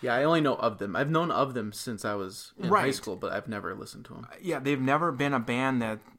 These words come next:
Speaker 2: has been on my radar to listen to. I mean, I'd
Speaker 1: I
Speaker 2: much
Speaker 1: didn't
Speaker 2: rather listen to A C D C, who I
Speaker 1: I didn't
Speaker 2: love.
Speaker 1: Exactly. And I ne-, I didn't know they were this big, but they are effing huge, I guess.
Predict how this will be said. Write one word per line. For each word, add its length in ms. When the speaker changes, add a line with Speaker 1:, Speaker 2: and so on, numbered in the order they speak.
Speaker 2:
has 160
been 120
on 120
my 80
radar 480
to 160
listen 320
to. 180
I 60
mean, 160
I'd 160
Speaker 1:
I 20
Speaker 2:
much 140
Speaker 1:
didn't 180
Speaker 2:
rather 160
listen 280
to 300
A 100
C 140
D 200
C, 160
who 160
I 60
Speaker 1:
I 40
didn't 140
Speaker 2:
love. 280
Speaker 1:
Exactly. 640
And 100
I 140
ne-, 260
I 40
didn't 180
know 180
they 120
were 100
this 180
big, 280
but 320
they 140
are 200
effing 360
huge, 540
I 40
guess. 380